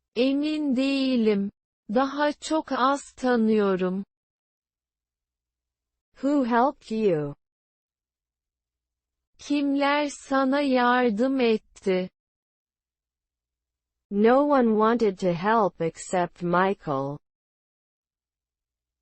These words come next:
Speaker 1: Michael dışında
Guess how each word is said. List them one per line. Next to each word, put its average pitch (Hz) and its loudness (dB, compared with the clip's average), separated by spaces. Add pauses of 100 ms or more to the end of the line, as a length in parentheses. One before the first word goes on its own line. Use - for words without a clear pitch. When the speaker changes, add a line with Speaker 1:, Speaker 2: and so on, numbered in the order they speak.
(480)
Speaker 1:
Michael 294 -2
dışında 233 0